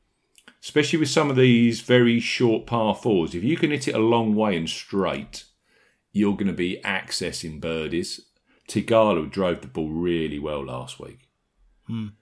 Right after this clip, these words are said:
Speaker 1: So, yeah, I'm on him at eighty to one, again with Bet three six five, eight places each way on the each way extra facility on Theegala, who,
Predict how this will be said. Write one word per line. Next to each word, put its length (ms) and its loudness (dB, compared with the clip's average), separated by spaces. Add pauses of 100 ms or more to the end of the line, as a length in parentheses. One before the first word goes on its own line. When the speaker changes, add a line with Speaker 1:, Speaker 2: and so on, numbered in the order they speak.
Speaker 1:
So, 160 0
yeah, 160 6
I'm 160 4
on 80 4
him 120 2
at 120 -2
eighty 320 0
to 80 -8
one, 280 -2
again 420 -2
with 160 -8
Bet 180 -8
three 200 -8
six 280 -12
five, 260 -8
eight 200 -8
places 280 -10
each 200 -10
way 100 -10
on 100 -10
the 180 -10
each 260 -8
way 180 -6
extra 460 -10
facility 800 -8
on 180 -8
Theegala, 800 -4
who, 520 4